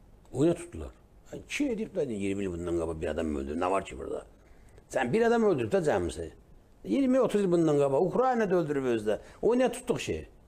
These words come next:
Anlamadım mən. Hə? Əslən vətənlər, adamlar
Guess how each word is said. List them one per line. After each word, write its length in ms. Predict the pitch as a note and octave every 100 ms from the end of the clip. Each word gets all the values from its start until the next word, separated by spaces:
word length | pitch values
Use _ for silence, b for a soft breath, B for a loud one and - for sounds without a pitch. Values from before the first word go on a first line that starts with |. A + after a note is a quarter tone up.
| -
Anlamadım 500 | E3 G#3+ F3+ A2 F2+
mən. 100 | E2 - - - _ - - - - - - - - - - -
Hə? 140 | D#3+ F#3+ - - - - - - - - b b b -
Əslən 280 | G3 B3+ A#3+
vətənlər, 480 | F3 - F#2 D#2 C#2+ - B B B B -
adamlar 500 | C#3+ G#3+ A3+ B3+